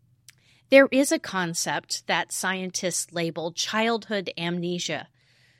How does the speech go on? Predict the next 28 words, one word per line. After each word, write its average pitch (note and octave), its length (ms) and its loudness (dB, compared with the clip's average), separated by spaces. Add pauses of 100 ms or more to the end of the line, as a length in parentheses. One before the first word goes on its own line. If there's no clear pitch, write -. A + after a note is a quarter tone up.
So F3+ 380 2
chances A3+ 640 0
are, F3+ 460 -2 (460)
I A3+ 140 4
could G#3+ 180 -4
ask G3 320 0
you, G3 120 0
"What C4 200 6
is C#4 240 2
the G3+ 360 0 (380)
greatest A#3 480 4
year G3+ 180 2
of F#3 100 -4
your E3 120 -10
country?" F3+ 640 0
And G#3 180 0
you A3+ 140 -2
would G#3 200 -2
probably F#3 360 -2
remember F3 800 -2
a F#3 80 -4
certain F#3 400 -4
time. D#3+ 380 -4
But A#3 140 2
if B3+ 140 0
I B3+ 180 4
asked F4+ 360 2
you, G#3 420 -2